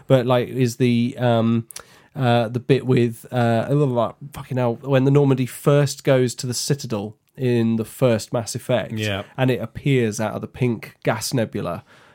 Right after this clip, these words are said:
Speaker 1: and there it is, just like, oh, it's amazing. It's so,
Speaker 2: Yeah,
Speaker 1: so
Speaker 2: and, like,
Speaker 1: good.
Speaker 2: there's, like, there's someone in the cockpit who's never been there before, and then they're sort of explaining.
Speaker 1: Yeah.
Speaker 2: 'Cause most of them have been there, like, loads of times anyway. It's not
Speaker 1: Yeah.
Speaker 2: actually that big a deal, but they're,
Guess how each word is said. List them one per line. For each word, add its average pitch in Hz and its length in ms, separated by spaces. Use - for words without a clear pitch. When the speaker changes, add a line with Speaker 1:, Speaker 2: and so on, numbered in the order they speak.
Speaker 1:
and 113 220
there 113 260
it - 80
is, 104 300
just - 260
like, 104 280
oh, 113 200
it's 92 120
amazing. 104 500
It's 120 140
so, 113 60
Speaker 2:
Yeah, 107 240
Speaker 1:
so 120 100
Speaker 2:
and, 131 60
like, 143 100
Speaker 1:
good. 143 100
Speaker 2:
there's, 131 100
like, 147 180
there's 139 160
someone 139 920
in 127 160
the 117 80
cockpit 110 360
who's 107 140
never 104 180
been 104 220
there 90 140
before, 87 420
and 90 180
then 101 140
they're 101 100
sort 101 140
of 98 60
explaining. 92 840
Speaker 1:
Yeah. 123 320
Speaker 2:
'Cause 131 140
most 156 140
of 147 100
them - 20
have 104 80
been 104 160
there, 90 140
like, 90 160
loads 85 180
of - 60
times 90 220
anyway. 80 260
It's 104 100
not 139 100
Speaker 1:
Yeah. 120 100
Speaker 2:
actually 98 100
that 87 80
big 87 80
a 87 40
deal, 82 360
but 92 160
they're, 92 180